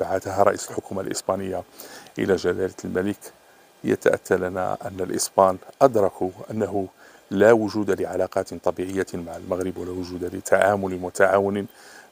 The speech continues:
مع البلد الجنوبي الجار لإسبانيا إلا عبر احترام وحدة وسيادة الأراضي المغربية. وبالتالي سنشهد مستقبلًا تطورات، آه،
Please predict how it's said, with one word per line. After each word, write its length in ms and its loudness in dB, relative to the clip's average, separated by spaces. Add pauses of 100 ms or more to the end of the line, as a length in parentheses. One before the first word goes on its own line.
مع 280 2
البلد 380 -2
الجنوبي 480 -6
الجار 360 -4
لإسبانيا 580 0 (220)
إلا 220 -4
عبر 220 -2
احترام 460 0
وحدة 340 -10
وسيادة 460 -6 (640)
الأراضي 520 2 (120)
المغربية. 640 -8
وبالتالي 640 2 (120)
سنشهد 560 -2
مستقبلًا 680 -6 (680)
تطورات، 640 4 (300)
آه، 720 -6